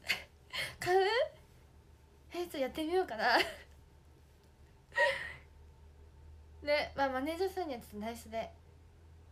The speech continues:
あ、売れるかな。え、ちょっとやってみようかな。<laughs> お風呂入ってない日とか。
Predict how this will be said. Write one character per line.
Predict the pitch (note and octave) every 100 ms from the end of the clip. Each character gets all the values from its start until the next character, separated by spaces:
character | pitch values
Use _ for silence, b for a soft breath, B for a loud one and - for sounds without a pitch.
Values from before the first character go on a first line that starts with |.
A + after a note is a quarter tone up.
| -
あ、 | -
売 | B3+
れ | D4
る | D4
か | G3+
な。 | A#3 B3 A3+
え、 | B3+
ち |
ょ |
っ |
と | -
や | G#3
っ |
て | C#4+
み | F4
よ | F#4+
う |
か | A3
な。 | B3 C4+ F4
<laughs> | - - - - - - - - - B C5 B - - - - - -
お |
風 | G#3+ C#4
呂 |
入 | A#3+ B3+
っ | A3+
て | G#3
な | G#3+
い | A3
日 | A#3
と | A#3
か。 | -